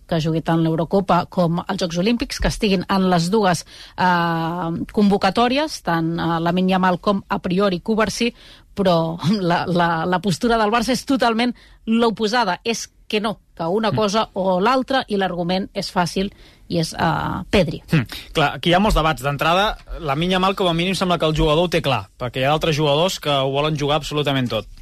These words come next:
Speaker 2: Tenim l'exemple de, de Pedri, que crec que quan van a l'Eurocopa i van als Jocs, eh, ell volia anar a l'Eurocopa i anar als Jocs. Però és que estem en les de sempre. No et pots negar ni anar a l'Eurocopa ni anar als Jocs.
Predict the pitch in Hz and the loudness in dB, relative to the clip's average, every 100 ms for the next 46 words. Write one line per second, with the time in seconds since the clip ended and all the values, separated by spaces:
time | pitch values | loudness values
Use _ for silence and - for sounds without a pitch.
0 | - - 110 113 113 120 117 127 120 117 | -14 -10 -8 -6 -4 -4 -2 -2 0 0
1 | 113 110 110 107 113 127 127 156 127 117 | 2 2 0 0 0 2 0 2 0 2
2 | 135 127 147 - 135 127 117 113 - - | 0 2 0 4 4 4 0 -2 -6 -14
3 | - 139 160 156 143 135 131 131 131 131 | 0 2 4 4 2 0 0 0 0 0
4 | 127 120 147 202 - - - - - - | -2 0 0 0 -6 -12 -20 -20 -20 -20
5 | - - - 127 123 113 110 107 - - | -20 -10 -4 -2 0 -2 -4 -6 -8 -6
6 | 131 147 156 160 160 160 110 107 123 135 | 0 2 4 4 4 4 2 -2 0 0
7 | 135 131 139 170 170 143 127 120 113 110 | 0 0 2 2 2 2 0 0 -4 -6
8 | - - 147 - 165 185 185 165 135 120 | -8 -4 -4 -2 0 0 0 0 -2 -2
9 | 175 - 113 - - - - - - - | -4 -4 -6 -10 -18 -20 -18 -18 -14 -14
10 | - - 147 165 180 151 185 - 170 165 | -12 -2 2 4 2 2 0 2 2 2
11 | 185 285 - - - - - - - 135 | 0 -2 -16 -20 -20 -20 -20 -18 -8 -4
12 | 143 131 165 180 180 165 185 185 214 - | 0 2 2 2 2 0 -2 -2 -6 -8
13 | _ _ _ - - - - _ - 160 | _ _ _ -20 -20 -20 -20 _ -4 0
14 | 139 131 226 - - | 0 2 0 0 -12